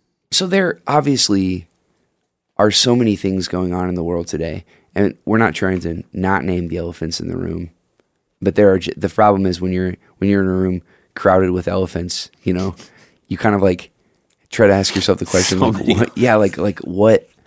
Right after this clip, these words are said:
Speaker 1: what elephant do we, uh, address first here? You know, so there have been, uh, this, if we would have done this podcast, I think last week,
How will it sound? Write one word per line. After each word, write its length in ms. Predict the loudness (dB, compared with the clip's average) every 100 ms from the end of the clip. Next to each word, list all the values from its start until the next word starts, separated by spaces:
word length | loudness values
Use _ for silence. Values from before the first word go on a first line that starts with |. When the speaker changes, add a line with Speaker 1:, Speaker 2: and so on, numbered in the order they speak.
| _ _ _ 0
Speaker 1:
what 140 | 4
elephant 360 | 4 2 0 -2
do 60 | -2
we, 220 | 0 -2
uh, 80 | -6 -8 -4
address 500 | -4 -2 -2 -2 -4
first 420 | -2 -2 -2 -8
here? 320 | -8 -8 -10 _ _ _ _
You 120 | 0
know, 100 | 0
so 200 | 2 2
there 280 | 4 4 4
have 100 | 2
been, 380 | -2 -4 -4 -8 _ _ _ _ _ -6
uh, 200 | -4 -4
this, 360 | -2 0 2 -2 -8 _ _ _ _ -2
if 120 | 4
we 60 | 4
would 100 | 4
have 60 |
done 140 | 4 2
this 140 | 2
podcast, 560 | 2 2 2 -2 -4 -6
I 60 | -6
think 220 | -6 0
last 360 | 2 2 0 -4
week, 360 | -8 -8 -14